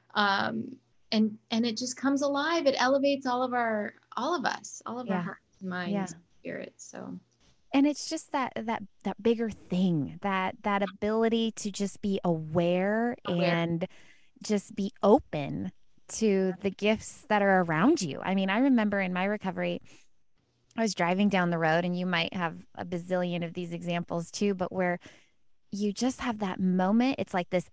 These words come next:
Speaker 2: out of body experience where it's like the birds are chirping, the music is on, the fresh air, and you're just, you have to pause 'cause you're like,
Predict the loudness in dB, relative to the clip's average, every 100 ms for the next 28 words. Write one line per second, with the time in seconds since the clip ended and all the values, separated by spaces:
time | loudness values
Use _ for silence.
0 | 0 2 2 0 0 0 0 -4 -8 -4
1 | -2 -2 -4 -6 -6 -6 -6 -6 -6 -6
2 | -16 -6 -4 0 2 2 2 -2 -6 -6
3 | -6 -6 -4 -4 -2 0 0 0 0 0
4 | -2 -2 0 2 4 4 0 0 0 0
5 | 2 4 4 6 4 4 0 0 0 -4
6 | -20 -20 -6 -2 0 0 -2 -6 -2 -2
7 | -2 -4 -8 -8 -6 -4 -2 -2 0 0
8 | -2 -6 -18